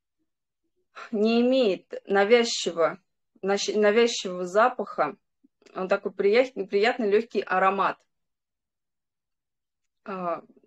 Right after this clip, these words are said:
могу, э, хочу сказать еще по ценовой политике. А, гели, э, если вы пог-, заказываете по каталогу,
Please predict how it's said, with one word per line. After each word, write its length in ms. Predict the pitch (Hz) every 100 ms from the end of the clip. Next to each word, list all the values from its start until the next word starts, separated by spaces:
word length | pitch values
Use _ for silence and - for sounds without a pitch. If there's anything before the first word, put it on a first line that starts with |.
| _ _ _ _ _ _
могу, 340 | 190 196 233
э, 280 | - 190 185
хочу 280 | 185 196 262
сказать 400 | - 202 233 233
еще 220 | 208 214
по 120 | 214
ценовой 400 | 185 190 185 196
политике. 680 | 196 190 190 185 - _ - - _ _ _ _ _ _ _
А, 280 | 170 175 170
гели, 640 | 170 196 277 262 214 170 - - _
э, 140 | - - _ _ _ _ _ _ _ _ _
если 380 | - 202 220 208
вы 220 | 196 214
пог-, 480 | 202 190 180 151 180 - - _ -
заказываете 880 | 185 196 233 214 196 185 180 185 175 _
по 360 | 202 196 165
каталогу, 840 | - 175 180 202 311 262 180 -